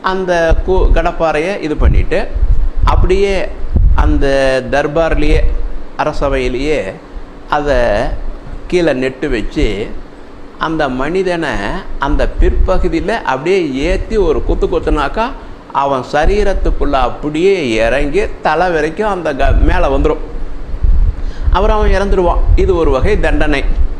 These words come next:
இதை தான் கழுவேத்துறதுன்னு சொல்லுவாங்க. சரி, இவன் வந்து திருடன், அரசவை இது ம-, ரா-, இதுலயே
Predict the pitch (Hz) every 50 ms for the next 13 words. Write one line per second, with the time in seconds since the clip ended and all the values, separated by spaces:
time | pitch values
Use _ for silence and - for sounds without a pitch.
0 | - - - - - - - - 190 190 190 185 196 214 214 - 175 165 180 190
1 | 190 185 170 - - 151 139 131 127 147 - - - - 156 147 139 131 120 110
2 | 107 104 - - - - - - - - - - - - 190 190 180 170 151 107
3 | - - - - - - - - - - - 170 160 156 156 156 165 160 156 147
4 | - - 151 151 156 151 147 147 139 143 - - - - - - - - - -
5 | - - - - 123 135 156 170 - - 170 165 165 160 165 165 160 147 131 131
6 | 117 - - - 160 170 151 131 120 120 123 123 120 120 113 110 107 104 101 98
7 | 101 101 101 110 123 120 101 95 92 - - - - - - - - 156 160 160
8 | 165 165